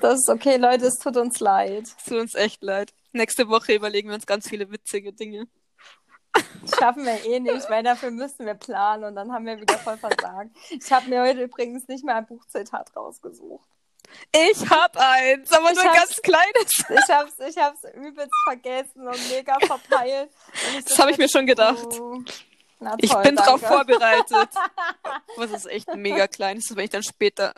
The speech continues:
Speaker 2: vorlese.
Speaker 1: Mel, ich wusste, du würdest versagen. Ich hab eins.
Speaker 2: <laughs> Ja. Hab ich wirklich gedacht, ich wusste es.
Speaker 1: Oh mein Gott, ich, jetzt bin ich deprimiert. Du dachtest, ich würde versagen?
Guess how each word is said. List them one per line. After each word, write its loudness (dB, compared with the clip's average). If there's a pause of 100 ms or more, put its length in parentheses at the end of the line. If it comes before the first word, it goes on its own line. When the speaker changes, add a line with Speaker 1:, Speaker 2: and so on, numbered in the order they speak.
Speaker 2:
vorlese. -6 (640)
Speaker 1:
Mel, -6
ich -10 (100)
wusste, -8
du -6
würdest -4
versagen. 4
Ich -4
hab 4
eins. -4 (200)
Speaker 2:
<laughs> -2 (100)
Ja. 4 (1000)
Hab -4
ich -6
wirklich -6
gedacht, -10
ich -20
wusste -12
es. -16 (260)
Speaker 1:
Oh -8
mein -4
Gott, -2 (100)
ich, -8
jetzt -14
bin -6
ich -8
deprimiert. -6
Du -14
dachtest, 0
ich -4
würde 2
versagen? -4